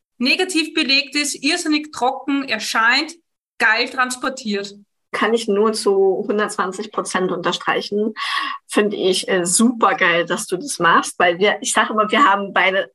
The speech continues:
Speaker 2: zwei absolute Hassthemen, die wir aber zu Lieblingsthemen machen.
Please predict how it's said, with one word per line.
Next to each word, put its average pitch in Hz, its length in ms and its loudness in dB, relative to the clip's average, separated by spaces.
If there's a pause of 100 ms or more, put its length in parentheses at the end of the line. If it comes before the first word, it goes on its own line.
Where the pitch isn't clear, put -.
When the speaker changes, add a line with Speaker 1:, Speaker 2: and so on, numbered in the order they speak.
Speaker 2:
zwei - 320 -2
absolute 220 560 2
Hassthemen, 233 580 -2 (400)
die 190 320 -2
wir 254 260 2
aber 202 360 0
zu 247 180 -6
Lieblingsthemen 190 800 -6
machen. - 420 -6